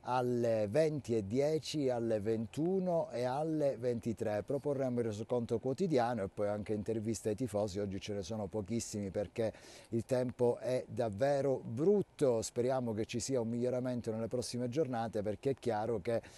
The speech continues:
lavorare in queste condizioni non è proprio il massimo.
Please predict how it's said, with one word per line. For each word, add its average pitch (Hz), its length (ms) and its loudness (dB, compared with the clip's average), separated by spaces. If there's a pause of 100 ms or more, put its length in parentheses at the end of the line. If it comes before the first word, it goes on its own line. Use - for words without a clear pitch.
(160)
lavorare 113 500 0
in 107 80 -4
queste 113 320 -2
condizioni 120 580 -2
non 110 200 -4
è 120 140 -2
proprio 127 680 2
il 127 640 0
massimo. 123 960 0